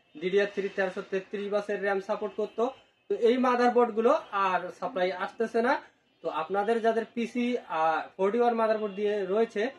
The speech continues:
তাদেরকে আমি সাজেশন দিব আর কি, আপনারা এর পরবর্তীতে যদি মাদারবোর্ড প্রবলেম করে, ওয়ারেন্টি না থেকে থাকে, তাহলে আপনারা অবশ্যই পিসিটাকে আপডেট করে নেবেন। সিক্সটি ওয়ান অথবা এইটটি ওয়ান মাদারবোর্ড দিয়ে থার্ড জেন অথবা ফোর্থ জেনারেশনের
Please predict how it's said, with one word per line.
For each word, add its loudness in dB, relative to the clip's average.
তাদেরকে 0
আমি 2
সাজেশন -2
দিব -2
আর 0
কি, -6
আপনারা 4
এর 0
পরবর্তীতে -2
যদি -4
মাদারবোর্ড -2
প্রবলেম 0
করে, 0
ওয়ারেন্টি 0
না 0
থেকে -4
থাকে, -2
তাহলে 0
আপনারা -4
অবশ্যই -2
পিসিটাকে -2
আপডেট -2
করে 2
নেবেন। 2
সিক্সটি -10
ওয়ান 0
অথবা -6
এইটটি -2
ওয়ান 0
মাদারবোর্ড -2
দিয়ে 0
থার্ড 2
জেন 6
অথবা 2
ফোর্থ 2
জেনারেশনের 0